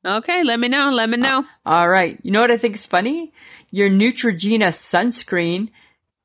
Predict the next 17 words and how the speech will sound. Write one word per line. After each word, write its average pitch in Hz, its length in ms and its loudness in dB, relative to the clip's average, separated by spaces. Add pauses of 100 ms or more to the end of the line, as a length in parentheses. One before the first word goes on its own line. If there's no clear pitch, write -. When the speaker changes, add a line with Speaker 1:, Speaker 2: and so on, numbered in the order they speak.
(160)
Speaker 2:
is 156 500 -6 (460)
giving 170 300 -4
you 151 80 -4
cancer. 175 500 -8 (1300)
Speaker 1:
Is 220 140 0
that 233 160 0
what 254 180 -2
benzene 240 480 0
is, 302 180 -2
Speaker 2:
That's - 220 -2
Speaker 1:
Lisa? 180 80 0
Speaker 2:
what - 80 -4
benzene 208 420 -2
is. 170 240 -4
It's - 200 -16
cancer-causing 196 960 -2
agents. 214 840 -6